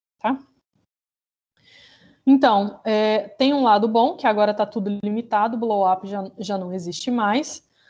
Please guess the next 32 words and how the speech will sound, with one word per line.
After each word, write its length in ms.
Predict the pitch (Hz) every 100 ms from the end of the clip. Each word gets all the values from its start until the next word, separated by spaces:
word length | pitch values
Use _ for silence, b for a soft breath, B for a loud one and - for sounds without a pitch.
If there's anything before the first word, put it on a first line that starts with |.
| _
só 160 | - 226
que 80 |
você 100 | -
tem 140 | 262 247
um 80 | 262
sistema 420 | 294 - 262 254
bem 160 | 240
mais 220 | 220 233 -
complicado, 680 | 247 262 269 302 254 185
pode 220 | 185 185
ser 80 | -
muito 200 | 190 196
mais 160 | 208 202
complicado 540 | 233 220 240 220 208
do 80 | 214
que 120 | 226
a 20 | 233
equação 340 | 247 247 220
que 120 | 214
você 240 | 226 233 277
tinha, 420 | - 311 233 190 _ _
tá? 280 | 208 240 269 _ b b b b
Então, 100 | -
agora 220 | 214 208
você 100 | 214
tem 140 | 233 233
uma 80 | 226
equação 460 | 233 233 214 233
em 100 | 277
Q 380 | 277 - 233 277 _ _ -
e 100 | 262
Z 400 | 247 196 190